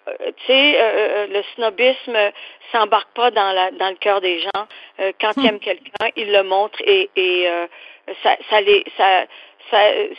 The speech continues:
Speaker 1: il y a rien qui va les arrêter. C'est quelqu'un qui, c'était un homme de cœur et puis, euh,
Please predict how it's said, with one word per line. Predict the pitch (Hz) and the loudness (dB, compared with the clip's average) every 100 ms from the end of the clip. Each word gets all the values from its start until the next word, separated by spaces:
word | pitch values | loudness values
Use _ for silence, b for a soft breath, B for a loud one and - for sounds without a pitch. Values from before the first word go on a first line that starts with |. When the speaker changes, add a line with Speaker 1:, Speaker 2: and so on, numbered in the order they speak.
| - | -12
Speaker 1:
il | 214 - | -6 0
y | |
a | 214 | 2
rien | 226 240 | 2 0
qui | - 190 | 0 -2
va | 214 | 2
les | 202 202 | 2 0
arrêter. | 196 196 - 202 202 B B B | 0 -2 0 -2 -2 B B B
C'est | 226 | -2
quelqu'un | 220 214 185 233 233 | 0 -2 0 -2 -2
qui, | 233 202 - | -2 -6 -6
c'était | 214 - | -6 -4
un | 208 208 | -2 -2
homme | 220 | -2
de | 202 | -2
cœur | 196 208 202 220 208 | -2 0 0 0 -2
et | 185 - | -6 -6
puis, | 190 185 | -8 -4
euh, | 180 175 | -4 -6